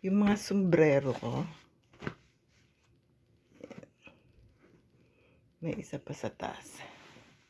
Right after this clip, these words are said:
Yan, mga sombrero kong ginagamit pag umaalis. Nilagyan ko sila ng mga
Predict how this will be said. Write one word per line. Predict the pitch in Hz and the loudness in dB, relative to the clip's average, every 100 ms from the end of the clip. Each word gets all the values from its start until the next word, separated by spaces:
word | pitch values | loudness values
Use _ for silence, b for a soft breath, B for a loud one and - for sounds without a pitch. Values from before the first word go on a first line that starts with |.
| B B B B B B B B B B | B B B B B B B B B B
Yan, | 165 175 170 | 4 4 6
mga | 160 156 | 4 2
sombrero | 151 156 143 139 139 131 | 0 0 4 4 4 2
kong | - 127 127 123 120 101 - - - - | -4 -2 0 -2 -4 -8 -14 -20 -20 -6
ginagamit | 156 143 123 147 175 190 175 170 - | 0 0 0 2 2 4 2 2 0
pag | 131 - | -6 -4
umaalis. | 131 120 90 95 127 117 104 - - - - - B B B B B B B B _ _ _ _ - | -2 0 0 -4 -2 -2 -4 -10 -20 -20 -20 -20 B B B B B B B B _ _ _ _ -4
Nilagyan | 196 190 170 165 175 | 2 4 4 2 -2
ko | - | -4
sila | 180 - 165 160 | -8 -2 0 0
ng | 156 156 151 | 0 -2 -2
mga | 143 139 | -2 -2